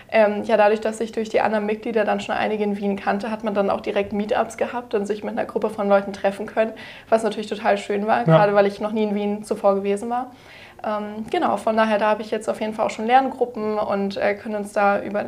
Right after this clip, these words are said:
Speaker 1: oder konnten uns, ähm, über den Bewerbungsprozess auch austauschen. Von daher, das, äh, war in der Hinsicht auch enorm hilfreich.
Speaker 2: Eins A.
Speaker 1: Ja.
Speaker 2: Ideal,
Speaker 1: So, wie es
Speaker 2: ideal.
Speaker 1: sein soll. <laughs>
Speaker 2: Top, dann vielleicht eine abschließende Frage, Johanna.
Speaker 1: Mhm.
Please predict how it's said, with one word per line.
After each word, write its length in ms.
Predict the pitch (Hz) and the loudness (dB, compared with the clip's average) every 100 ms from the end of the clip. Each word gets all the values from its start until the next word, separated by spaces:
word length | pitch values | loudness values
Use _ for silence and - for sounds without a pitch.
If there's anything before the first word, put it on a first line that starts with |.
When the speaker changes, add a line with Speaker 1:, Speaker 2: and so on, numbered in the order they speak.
| - | 2
Speaker 1:
oder 180 | 214 | 4
konnten 220 | 202 214 220 | 4 2 0
uns, 260 | 202 - - | -6 -10 -6
ähm, 360 | 226 208 202 202 | -2 0 0 -2
über 140 | 196 | -2
den 100 | 202 | 0
Bewerbungsprozess 800 | 202 202 233 269 269 262 240 226 | 2 4 4 2 -4 -6 -6 -6
auch 100 | 226 | -2
austauschen. 720 | - 220 - 220 214 214 214 220 - - - - | 0 0 -2 -2 -2 -2 -8 -10 -18 -20 -20 -20
Von 220 | - 220 202 | -4 0 2
daher, 260 | 202 214 | 2 2
das, 280 | 202 202 - | 0 0 2
äh, 240 | 208 202 | 4 4
war 180 | 202 196 | 6 4
in 80 | 196 | 4
der 100 | 202 | 0
Hinsicht 320 | 208 196 202 | 0 -4 0
auch 220 | 196 196 | 0 0
enorm 300 | - 202 196 | 0 0 0
hilfreich. 480 | 202 202 - - 160 160 | 0 -4 -6 -8 -8 -6
Speaker 2:
Eins 300 | 139 127 147 | -6 -6 -8
A. 220 | 127 147 | -10 -8
Speaker 1:
Ja. 200 | - - - _ - | -4 -6 -6 _ -8
Speaker 2:
Ideal, 580 | 185 160 147 127 117 117 | 0 6 8 8 6 4
Speaker 1:
So, 80 | 139 | 4
wie 60 | 139 | 6
es 60 | |
Speaker 2:
ideal. 60 | 131 | 6
Speaker 1:
sein 240 | 208 208 | 6 4
soll. 160 | 202 202 226 - - - | 0 -2 -4 -10 -14 -10
<laughs> 80 | 226 220 - - - | -10 -10 -14 -18 6
Speaker 2:
Top, 300 | 196 190 - | 8 8 6
dann 240 | 185 190 | 8 8
vielleicht 300 | 175 185 180 | 8 6 6
eine 200 | 180 190 | 4 4
abschließende 460 | 185 165 190 185 170 | 2 0 -2 0 0
Frage, 280 | 165 170 180 | 4 6 6
Johanna. 280 | 175 | 6
Speaker 1:
Mhm. 40 | 190 | 4